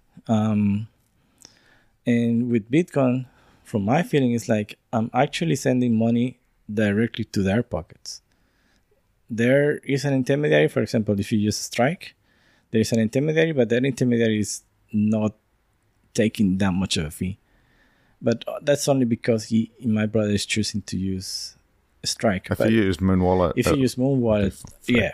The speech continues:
Speaker 2: yeah.
Speaker 1: it would be, like, completely, uh, it would be, like, almost no
Speaker 2: Almost
Speaker 1: fee.
Speaker 2: nothing,
Speaker 1: Yeah.
Speaker 2: yeah.
Speaker 1: Um,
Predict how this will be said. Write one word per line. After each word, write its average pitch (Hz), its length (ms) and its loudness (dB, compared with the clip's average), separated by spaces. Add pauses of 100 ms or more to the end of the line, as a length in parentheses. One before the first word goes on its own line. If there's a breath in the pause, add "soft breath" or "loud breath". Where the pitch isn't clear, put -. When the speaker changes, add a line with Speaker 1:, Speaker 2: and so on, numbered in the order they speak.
Speaker 2:
yeah. 80 200 -2
Speaker 1:
it 123 60 2
would 123 200 0
be, 110 120 2
like, 98 220 -4
completely, 104 420 -2
uh, 95 120 2
it 101 80 0
would 101 160 -4
be, 101 100 0
like, 87 260 -6
almost 98 340 -2
no 101 180 2
Speaker 2:
Almost 87 280 2
Speaker 1:
fee. 85 80 -4
Speaker 2:
nothing, - 240 -10
Speaker 1:
Yeah. 82 340 0 (760 loud breath)
Speaker 2:
yeah. 120 80 -2
Speaker 1:
Um, 104 720 0